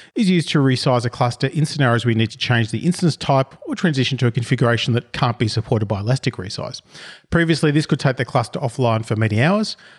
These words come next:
Now, it can typically be available to process queries in minutes. Clusters can also be resized when restoring from a snapshot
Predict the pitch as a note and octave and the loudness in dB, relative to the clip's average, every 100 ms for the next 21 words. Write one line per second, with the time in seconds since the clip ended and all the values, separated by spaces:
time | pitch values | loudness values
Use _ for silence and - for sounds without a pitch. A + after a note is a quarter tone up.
0 | _ B2 B2+ D#3 G#3+ - C#3+ A2+ E3+ D#3+ | _ 0 2 2 0 -2 -2 -2 -2 0
1 | C#3+ B2 A#2+ A2+ A#2 A2+ A2+ - A2+ - | 2 2 2 2 2 0 -4 0 0 0
2 | A#2 - A2+ A2 A#2+ C#3 A2 A2+ G#2+ - | -4 0 2 2 0 -2 0 0 -2 -4
3 | - - - - - - D#3 - D3+ D3 | -14 -16 -20 -20 -14 -2 0 2 0 0
4 | - D3+ E3+ F3 C#3+ C3 B2 A2+ C3+ A#2 | -2 2 2 2 2 4 4 2 2 4
5 | A#2 - D3 B2 B2 - A2+ G#2+ G#2+ G#2 | 2 0 0 2 0 2 0 0 -6 -6
6 | - C#3+ - D3 | -2 -2 2 -2